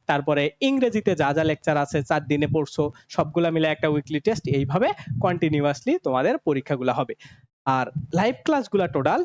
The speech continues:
যেটা আমাদের এই ব্যাচটা তোমাদের কিন্তু চট্টগ্রামের বি প্লাস ডি কে টার্গেট করেই তৈরি করা, ঠিক আছে? বি প্লাস ডি,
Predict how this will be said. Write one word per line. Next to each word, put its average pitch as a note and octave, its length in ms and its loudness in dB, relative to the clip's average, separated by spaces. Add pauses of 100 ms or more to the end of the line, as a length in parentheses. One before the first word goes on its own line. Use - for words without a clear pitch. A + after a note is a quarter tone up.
(360)
যেটা F#3+ 180 2 (220)
আমাদের A3 280 0
এই A#3+ 120 2
ব্যাচটা G#3+ 300 0
তোমাদের A#3+ 280 2
কিন্তু C4 140 0 (120)
চট্টগ্রামের G#3 560 0 (100)
বি G3 80 2 (100)
প্লাস A3 180 2 (120)
ডি F3 160 2
কে G3 60 4 (100)
টার্গেট D3 360 0
করেই A#2+ 220 -2 (280)
তৈরি D3 240 0
করা, A#2+ 160 -6 (160)
ঠিক C4 160 2
আছে? - 120 -8 (140)
বি C3+ 160 0
প্লাস D3 200 0 (120)
ডি, C#3 120 2